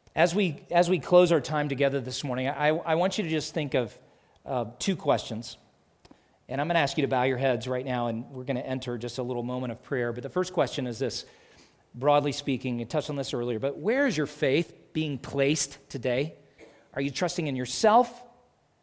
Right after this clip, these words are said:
Even in the context of healing, you could be trusting a doctor or medical procedures or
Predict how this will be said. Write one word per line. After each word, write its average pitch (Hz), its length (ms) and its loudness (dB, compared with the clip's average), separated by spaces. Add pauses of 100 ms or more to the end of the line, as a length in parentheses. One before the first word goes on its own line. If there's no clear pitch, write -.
(360)
Even 240 200 4
in 214 60 2
the 190 80 4
context 190 380 0
of 147 120 -4
healing, 165 420 0
you 165 100 0
could 233 200 0
be 226 100 2
trusting 190 600 0 (300)
a 139 80 0
doctor 156 460 6
or 90 100 -8
medical 175 360 4
procedures 131 920 -2
or 135 300 0